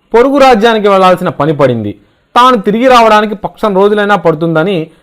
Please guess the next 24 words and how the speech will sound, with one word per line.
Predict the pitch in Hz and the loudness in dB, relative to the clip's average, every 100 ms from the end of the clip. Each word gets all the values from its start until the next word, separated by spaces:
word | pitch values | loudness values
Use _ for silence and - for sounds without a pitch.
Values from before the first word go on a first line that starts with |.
| _ - | _ -6
అందాక | 254 247 262 254 | 0 2 2 0
శిష్యులను, | - 175 233 233 220 | -2 -4 -2 0 0
గురుకులాన్ని | 143 170 208 208 202 | -2 -2 0 0 -2
జాగ్రత్తగా | 143 131 160 202 - 208 190 | 0 0 0 -4 -2 -4 -2
చూసుకోమని | 175 170 151 175 165 156 _ _ - | -6 -4 -2 -2 -6 -10 _ _ -6
భార్య | 110 165 240 | 0 2 2
దేవకికి | 190 131 170 202 196 180 | 0 0 0 -2 -6 -6
చెప్పి | 165 143 214 202 147 - _ _ | -4 -4 -4 -4 -4 -10 _ _
పొరుగు | 247 262 | 0 2
రాజ్యానికి | 269 233 185 190 185 | 2 2 2 -2 -2
పయనమయ్యాడు | 160 165 180 170 160 165 196 | -2 0 0 0 2 2 0
సౌశీల్యుడు. | 156 135 143 120 101 - _ _ _ _ | -4 -4 -4 -4 -8 -12 _ _ _ _
పక్షం | 196 - 233 196 | -6 -2 -2 2
రోజుల | 233 233 | 2 2
తర్వాత | 214 214 208 175 | 2 2 2 2
ఆశ్రమానికి | 147 175 202 202 196 180 | 0 0 -2 -2 -4 -4
తిరిగి | 175 175 | -4 -4
వచ్చిన | 165 165 | -4 -6
సౌశీల్యునికి | 151 156 202 190 180 165 233 180 110 _ _ _ - | -6 -6 -6 -4 -6 -6 -4 -4 -4 _ _ _ -4
ఆశ్రమ | 127 202 226 220 | -2 0 -2 -2
వాతావరణంలోనూ | 160 160 196 196 185 180 175 170 175 | 2 2 2 0 0 -2 -2 0 -2
తన | 180 156 139 | -2 -4 -6
శిష్యుల | 143 - 196 | -10 -6 -4
నడవడికలోనూ | 151 151 180 175 170 156 180 139 | -2 0 0 2 0 0 -2 -4